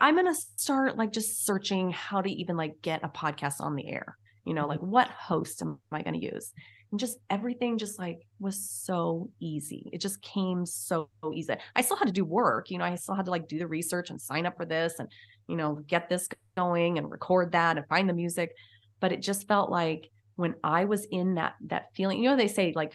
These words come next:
Speaker 1: "Feel the way you want it to feel and that'll come." It was like, yeah, that, that's what made it all just kind of fall into place.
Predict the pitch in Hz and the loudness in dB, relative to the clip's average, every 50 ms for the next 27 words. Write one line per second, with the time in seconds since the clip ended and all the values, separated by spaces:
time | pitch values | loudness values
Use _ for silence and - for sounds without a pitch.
0 | - - - 196 196 202 208 220 208 208 202 190 180 175 180 175 175 165 160 160 | -12 -6 0 2 4 4 4 4 4 2 2 2 2 2 2 0 -2 -2 -2 -2
1 | 160 170 - - - 151 - - 160 160 156 165 - 156 151 151 147 151 156 151 | -4 -4 -6 -8 -10 -12 -8 -4 -4 -2 -2 -2 -4 -4 -2 -2 -2 -4 -6 -8
2 | - - 156 151 160 202 - 175 - 165 151 - 151 147 147 - _ _ _ - | -8 -6 -4 -4 -4 -4 -6 -6 -8 -10 -8 -8 -8 -8 -8 -12 _ _ _ -8
3 | 156 147 147 143 147 - _ _ _ _ - 156 147 - - - _ - _ _ | -6 -6 -6 -8 -10 -16 _ _ _ _ -6 -6 -6 -6 -8 -14 _ -20 _ _
4 | _ - 151 151 - - - 165 160 - - 160 156 151 160 151 151 147 143 156 | _ -8 -8 -6 -8 -8 -6 -6 -6 -4 -4 -4 -4 -4 -2 0 0 0 0 0
5 | 156 156 147 - - - 165 151 160 - 143 143 151 160 - - 160 - 180 - | -4 -6 -10 -10 -10 -10 -8 -8 -6 -4 -4 -4 -4 -4 -6 -10 -10 -10 -10 -10
6 | - - - - - - | -10 -8 -10 -12 -12 -12